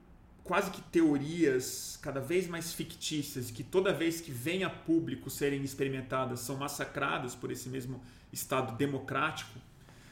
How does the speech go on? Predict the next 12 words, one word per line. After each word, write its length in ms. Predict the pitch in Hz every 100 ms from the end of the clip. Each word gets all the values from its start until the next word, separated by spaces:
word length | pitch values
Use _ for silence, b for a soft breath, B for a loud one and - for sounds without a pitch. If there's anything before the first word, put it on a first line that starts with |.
| B B -
porque 180 | - -
todo 200 | 131 147
experimentalismo 1040 | - - 147 139 139 135 127 131 117 123 120
de 100 | 123
recombinação 1040 | 120 117 120 123 123 - 123 123 120 120 120 - 110
de 260 | 117 120 120
acordos, 840 | 110 - 147 147 131 120 - - B B B B -
ele 320 | - 131 127 131
hoje 380 | 131 135 127
ele 120 | 131 131
é 100 | 127
ilegal, 800 | 170 170 120 127 151 147 -